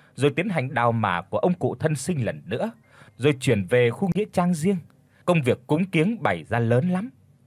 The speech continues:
Mất hơn ba ngày mới xong xuôi, lão Chánh cũng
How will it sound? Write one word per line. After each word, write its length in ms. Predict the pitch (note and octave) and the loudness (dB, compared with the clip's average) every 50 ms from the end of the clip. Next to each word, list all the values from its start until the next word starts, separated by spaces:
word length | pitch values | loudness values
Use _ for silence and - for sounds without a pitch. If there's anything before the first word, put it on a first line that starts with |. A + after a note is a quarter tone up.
| _ _ _ _ _ _ - | _ _ _ _ _ _ -2
Mất 240 | A#2+ F3 - C3 - | 0 0 0 0 2
hơn 320 | B2 C#3+ C#3 B2+ C3+ C#3 C3 | 4 4 4 4 2 0 -2
ba 180 | C#3 C3+ B2+ | -2 0 0
ngày 200 | A#2+ G#2 F2 D#2 - | 0 -2 -2 -4 -4
mới 120 | - D3 | -4 -4
xong 280 | C#3 - - C3 A2+ A2 | -4 -2 -2 -2 -2 -2
xuôi, 300 | - - - A2+ A2 - - - _ _ - - - _ - | -4 -4 -4 -4 -4 -6 -10 -18 _ _ -20 -20 -16 _ -2
lão 160 | A#2 E3+ F#3 | -2 -2 -2
Chánh 360 | - - C3+ C#3 D#3+ F#3 G3 | 0 -2 -2 0 0 -2 -2
cũng 180 | F#3+ - G3 | -2 -4 -6